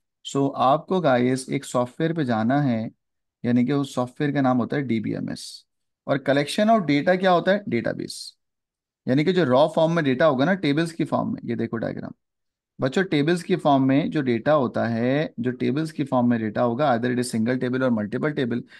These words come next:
ये क्या होगा? डेटाबेस। और डेटाबेस की डेफिनेशन क्या होती है? Collection of data। Collection of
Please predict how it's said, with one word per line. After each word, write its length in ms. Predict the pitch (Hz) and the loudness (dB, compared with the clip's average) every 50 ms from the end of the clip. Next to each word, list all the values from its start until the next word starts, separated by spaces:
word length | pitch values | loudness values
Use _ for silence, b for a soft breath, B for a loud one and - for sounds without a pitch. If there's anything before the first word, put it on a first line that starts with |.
| B B B B - | B B B B -2
ये 180 | 113 135 160 160 | 0 2 2 2
क्या 160 | 165 175 160 | 2 4 4
होगा? 220 | 160 151 143 160 151 | 4 4 2 2 2
डेटाबेस। 540 | 135 120 113 127 139 143 165 175 175 - | 2 2 2 0 0 2 0 0 -2 -2
और 140 | - 120 123 | -4 -4 -2
डेटाबेस 380 | 120 120 117 123 135 139 143 143 | -2 0 0 0 0 -2 -2 -2
की 100 | - 143 | -2 -2
डेफिनेशन 480 | 131 123 127 131 131 131 - 147 147 | -2 -2 0 0 0 0 0 -2 -2
क्या 120 | 139 147 143 | -2 -2 -2
होती 180 | 139 131 - | -2 -2 -4
है? 80 | 147 151 | -4 -6
Collection 720 | - _ - 127 120 123 127 123 - - - - 165 175 220 - _ _ _ _ _ _ _ _ _ - | -6 _ -6 -4 -2 -2 -2 -4 -6 -8 -6 -6 -6 -6 -6 -8 _ _ _ _ _ _ _ _ _ -4
of 160 | 117 113 117 - _ - | -4 -4 -4 -6 _ -10
data। 240 | - - - - - - _ _ _ _ _ _ _ _ _ _ _ _ _ _ _ _ _ _ _ _ _ _ _ _ _ _ _ _ _ _ _ _ _ _ _ _ _ _ _ _ _ _ _ _ _ _ _ _ _ _ _ _ _ _ _ _ _ _ _ _ _ _ _ _ _ _ _ _ _ _ _ _ _ _ _ _ _ _ _ _ _ _ _ _ _ _ _ _ _ _ _ _ - | -10 -10 -10 -12 -16 -20 _ _ _ _ _ _ _ _ _ _ _ _ _ _ _ _ _ _ _ _ _ _ _ _ _ _ _ _ _ _ _ _ _ _ _ _ _ _ _ _ _ _ _ _ _ _ _ _ _ _ _ _ _ _ _ _ _ _ _ _ _ _ _ _ _ _ _ _ _ _ _ _ _ _ _ _ _ _ _ _ _ _ _ _ _ _ _ _ _ _ _ _ -2
Collection 520 | 120 120 120 120 - - - 135 143 156 | 0 0 0 -2 -4 -4 -2 -2 0 -2
of 20 | 170 | -2